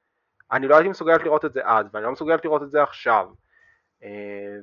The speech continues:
וחושבים על זה, רסלמניה שבע עשרה, אקס סבן, הרסלמניה, אה,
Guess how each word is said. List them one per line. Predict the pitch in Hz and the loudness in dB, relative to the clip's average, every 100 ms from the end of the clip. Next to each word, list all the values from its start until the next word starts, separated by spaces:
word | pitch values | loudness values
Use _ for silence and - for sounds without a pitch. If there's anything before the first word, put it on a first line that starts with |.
| 98 | _
וחושבים | 113 110 - 123 247 320 | -8 -8 -10 -6 0 0
על | |
זה, | 302 113 104 - | 2 0 -2 -10
רסלמניה | - 117 139 170 196 196 | -12 -2 0 4 6 6
שבע | - 131 131 147 | 2 0 6 8
עשרה, | 156 - 113 107 104 104 147 | 8 2 -4 -4 -4 -2 0
אקס | 175 - | 0 -2
סבן, | 160 165 139 117 101 - | 4 4 4 -4 -6 2
הרסלמניה, | 160 196 240 - 175 151 170 175 131 98 _ _ _ _ _ _ | 6 8 6 4 -2 4 4 4 0 -4 _ _ _ _ _ _
אה, | 113 117 | -8 -4